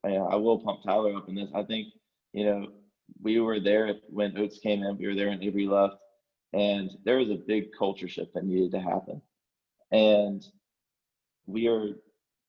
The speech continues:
two of the guys, and, and I, I'll say this, I mean, really, it's all the walk-ons. I'm not trying to, you know, make it just us. Adam's fantastic. He came in Oates' first year as well.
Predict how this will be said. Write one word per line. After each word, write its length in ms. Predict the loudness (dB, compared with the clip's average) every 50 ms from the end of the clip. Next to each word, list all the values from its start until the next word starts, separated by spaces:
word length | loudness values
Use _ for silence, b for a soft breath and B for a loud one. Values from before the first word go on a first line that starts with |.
| _ _ _ _ _ -20 -8 -6
two 120 | -4 -2 0
of 40 |
the 80 | 0 2
guys, 400 | 4 6 6 6 4 2 -2 -8
and, 200 | -12 -14 -14 -14 -10 -4
and 100 | -2 -2
I, 100 | -2 -2 -4 -10 -20 _ -6
I'll 120 | -6 -4
say 100 | -4 -6
this, 240 | -8 -8 -10 -8 -8
I 40 | -6
mean, 260 | -6 -6 -6 -8 -10 -14 _ _ _
really, 360 | -2 0 2 2 2 0 -2
it's 180 | -4 -6 -12 -20 _ _ _ _
all 200 | 0 2 4 4
the 80 | 2 2
walk-ons. 520 | 0 0 -2 -2 -4 -6 -6 -6 -6 -6
I'm 60 | -6
not 200 | -6 -6 -6 -6
trying 240 | -6 -6 -6 -4 -4
to, 140 | -6 -8 -8 -10 _ _ _ _ _ _ _ _ _ _
you 100 | -2 -2
know, 80 | 0 2
make 180 | 2 0 0
it 120 | 0 0 -2
just 160 | -2 -2 -2
us. 320 | -2 -4 -6 -12 -18 -12 -8 -8 -6 0
Adam's 500 | 2 4 4 4 2 0 -4 -6 -10 -6 _
fantastic. 680 | 2 2 2 2 2 2 2 2 -2 -4 -10 -12 -12
He 200 | -10 -8 -8 -6
came 240 | -4 -2 -2 -2 -2
in 360 | -2 -4 -4 -6 -6 -8 -10 -16 -6 _
Oates' 320 | -2 -2 0 -2 -6 -6 -4
first 260 | -4 -4 -4 -2 -2
year 120 | 0 0 0
as 140 | 0 0 0
well. 320 | 2 4 4 4 2 -2